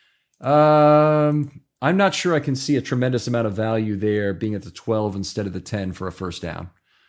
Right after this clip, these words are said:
Uh, it does give you an extra chance to get a first down, but I, I, I, I'm not sure that having those extra two yards to play with really has a lot of value, um, in a relative sense. I probably,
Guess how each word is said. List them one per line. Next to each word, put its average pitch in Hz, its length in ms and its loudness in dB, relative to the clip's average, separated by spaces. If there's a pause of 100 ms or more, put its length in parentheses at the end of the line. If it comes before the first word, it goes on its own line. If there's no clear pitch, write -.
(240)
Uh, 98 40 -4
it 98 120 -2
does 131 160 4
give 131 140 -2
you 123 80 0
an 120 60 -2
extra - 200 -6
chance 117 240 -4
to - 60 -10
get 104 120 -6
a 92 40 -8
first 113 300 -8
down, 104 260 -4
but 98 300 -6
I, 101 160 -6
I, 107 160 -10 (120)
I, 107 160 -6 (100)
I'm 101 160 -8
not 110 140 -6
sure 110 220 -4
that 95 140 -6
having 110 240 -2
those 98 180 -4
extra 107 180 -10
two - 140 -10
yards 98 240 -6
to - 60 -12
play 104 220 -6
with 98 180 -8
really 98 180 -8
has 90 160 -6
a 90 60 -10
lot 87 200 -8
of 82 60 -12
value, 82 400 -10 (640)
um, 82 440 -10
in 90 100 -12
a 87 40 -10
relative 87 340 -10
sense. - 280 -12
I 90 80 -8
probably, 98 260 -6